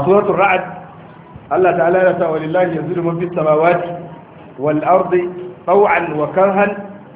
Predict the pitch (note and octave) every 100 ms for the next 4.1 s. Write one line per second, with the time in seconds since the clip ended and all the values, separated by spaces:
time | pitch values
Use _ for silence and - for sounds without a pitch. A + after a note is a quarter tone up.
0 | - C#3 D3+ E3+ F#3+ G3+ F#3+ E3+ D#3 F3
1 | D#3 D3+ F3+ F3 D3+ C#3 C#3 A#2 A2+ B2
2 | B2 B2 C3 D3 C#3+ - - - - -
3 | - - C#3 E3 F3 D#3+ D#3+ G3 F#3 E3